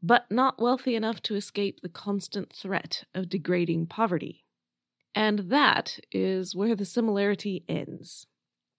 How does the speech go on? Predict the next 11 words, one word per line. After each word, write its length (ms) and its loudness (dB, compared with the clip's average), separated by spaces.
Jane's 400 6
family 380 2
was 180 4
desperately 680 4
clinging 440 2
to 100 -2
the 160 0
underside 720 2
of 120 -2
upper-class 640 -2
respectability. 840 0